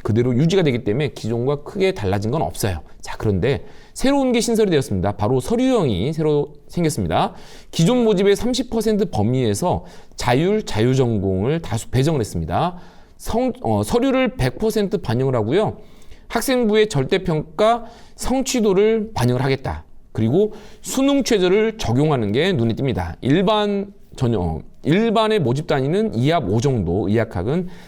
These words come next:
삼 합 사 정도가 되겠습니다. 자, 정시 모집도 살펴보도록 하겠습니다. 우리가 정시에서 내신의 영향력이 커질 거다라고 하는 막연한 걱정 많지 않습니까? 자, 경희대만 보더라도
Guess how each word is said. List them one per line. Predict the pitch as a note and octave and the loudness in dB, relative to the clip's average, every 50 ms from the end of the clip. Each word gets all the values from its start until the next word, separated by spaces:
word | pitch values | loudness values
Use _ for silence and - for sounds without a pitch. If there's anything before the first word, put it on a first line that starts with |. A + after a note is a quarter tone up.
| - - | -20 -18
삼 | - - - F3+ F3 F3+ | -12 -6 -2 0 0 2
합 | F#3 F#3+ F#3 F3+ | 0 0 -2 -4
사 | - - - - F#3 | -8 -8 -4 -4 -2
정도가 | F3+ F#3 F3 D3 G2+ E2 G2+ | 0 0 0 0 0 0 -2
되겠습니다. | A#2+ A2+ F2 - - D2+ D2+ D2 D2 D#2+ G#2 D3 G3 - - - - | -2 -2 -2 -4 -4 -6 -4 -4 -2 -2 -2 -2 -4 -6 -10 -16 -8
자, | - G#2+ G#2 | -4 -4 -2
정시 | - C3+ E3+ F#3 B3+ | 0 2 2 2 4
모집도 | B3+ C4 G#3+ G#3+ A#3 | 2 2 2 0 0
살펴보도록 | G#3+ A3+ G#3+ A3+ G#3 F3+ F#3 E3+ C#3+ | 0 0 0 0 0 2 2 2 2
하겠습니다. | A#2+ G#2+ G2 - F#2+ E2+ D#2+ D#2 D2+ D#2 A2 D#3 F#3 - - - - - - - - | 0 -2 -2 -4 -4 -4 -4 -4 -4 -4 -4 -6 -6 -8 -14 -20 -20 -20 -18 -6 -2
우리가 | A2 D3 F3+ E3+ G#3 G3+ G3+ G3+ | 0 2 2 4 4 2 2 0
정시에서 | - - C3 D3+ F#3+ G#3+ G3+ - A#3 A3 G#3+ G#3+ F#3 A3 G#3+ A3 A3 G#3 C#3 | 0 -2 -2 0 0 0 -2 0 2 2 2 4 4 4 4 4 4 2 2
내신의 | A2 G2 A#2+ D3 D#3 E3 - G3 G3 G3 G3+ G3 D3+ | 2 2 2 2 0 -2 -2 0 0 2 2 2 2
영향력이 | A2 A2 C#3 D#3+ E3+ E3+ E3+ E3 E3 E3 E3+ F3+ F3+ F3+ F3 - - | 2 2 0 0 0 0 0 0 0 0 0 0 -2 -4 -6 -12 -14
커질 | - - - - D4+ D4+ - | -10 -10 -6 -4 -2 -2 0
거다라고 | - C4+ A#3 B3+ B3+ B3 A#3+ A3 G#3+ A3+ | 0 0 2 2 2 2 2 4 4 2
하는 | G#3+ G#3+ A3 G3 | 2 2 2 2
막연한 | B2 G2 A2+ C3+ E3+ F#3 F#3+ F#3 F3 | 0 0 0 0 0 0 0 0 -2
걱정 | - - A#2+ - - - F#3+ F#3 B2 | -4 -6 -6 -6 -4 -2 0 2 2
많지 | F#2 G2 C3 D3 - G#3+ | 2 0 0 0 0 0
않습니까? | G#3 - G#3 F#3 D#3 - - G#3 A#3+ C4 - - - - - - | 0 2 0 0 0 2 2 2 2 2 -2 -8 -16 -18 -8 -4
자, | - - | -4 -2
경희대만 | - C3 B2 C#3+ F#3+ G3 B3+ B3+ C4 B3 | 0 2 2 2 2 2 2 2 2 2
보더라도 | G#3+ A#3 A3 A3+ A3+ A3+ G#3+ G3+ A#3 B3+ C4+ C#4+ C4 - | 2 2 4 4 4 4 4 2 2 0 0 -2 -4 -8